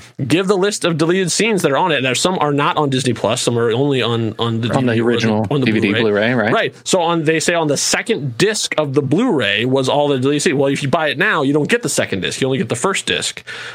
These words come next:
Speaker 1: So maybe it was on there, but I can't prove it 'cause I can't find proof of that anywhere else. Even, like, in the list of things that we know were deleted from Iron Man two that someone made on the Marvel Wiki, it's not there either.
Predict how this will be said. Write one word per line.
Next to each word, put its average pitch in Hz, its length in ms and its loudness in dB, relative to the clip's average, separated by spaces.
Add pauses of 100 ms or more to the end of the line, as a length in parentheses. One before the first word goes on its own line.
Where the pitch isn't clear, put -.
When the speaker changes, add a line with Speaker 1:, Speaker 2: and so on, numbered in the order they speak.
(120)
Speaker 1:
So 143 540 0 (300)
maybe 127 280 0
it - 20 2
was 147 160 0
on 165 160 2
there, 180 300 0
but 143 200 -2 (160)
I 127 320 0 (100)
can't 151 480 -2
prove 190 500 2
it 143 140 -4
'cause - 200 -2
I 143 80 0
can't - 300 -4
find 165 420 -2 (220)
proof 160 240 0
of 160 60 0
that 151 120 0
anywhere 170 220 0
else. 170 260 -4
Even, 151 440 0
like, 147 200 0
in 139 140 0
the 135 80 2
list 165 280 0
of 147 140 0
things 151 220 0
that 143 120 2
we 143 140 2
know 151 180 2
were 151 140 0
deleted 156 320 0
from 120 160 -2
Iron 123 160 0
Man 123 120 0
two 127 100 0
that 110 100 -2
someone 131 240 0
made 143 180 2
on 127 220 0
the 120 140 0
Marvel 131 400 0
Wiki, 127 480 -2 (800)
it's 143 160 0
not 143 240 0
there 165 180 2
either. 151 380 0